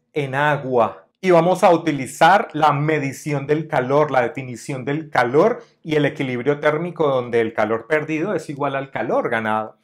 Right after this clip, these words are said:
Esto que tengo acá es un calorímetro, es un dispositivo para poder aislar un ambiente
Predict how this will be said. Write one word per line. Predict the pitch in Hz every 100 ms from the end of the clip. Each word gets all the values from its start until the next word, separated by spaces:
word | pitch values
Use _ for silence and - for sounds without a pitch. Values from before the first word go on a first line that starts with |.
| _ _
Esto | 190 190 262
que | 220
tengo | 190 180 170
acá | 156 170 214 - _ _ _ _ _ _ _ _
es | - 180 180
un | 214 214 214 -
calorímetro, | 202 185 160 185 214 156 - 120 113 _
es | - 170 196
un | 226
dispositivo | 233 226 - 214 185 156 160 156 185 180 214 - _ _ _ _ _ -
para | 170 165 156 151 147 135 - _ _
poder | - 180 170 175 185 -
aislar | 190 202 180 175 180 196 202 165 135
un | - 151
ambiente | 196 196 175 202 208 208 208 254 -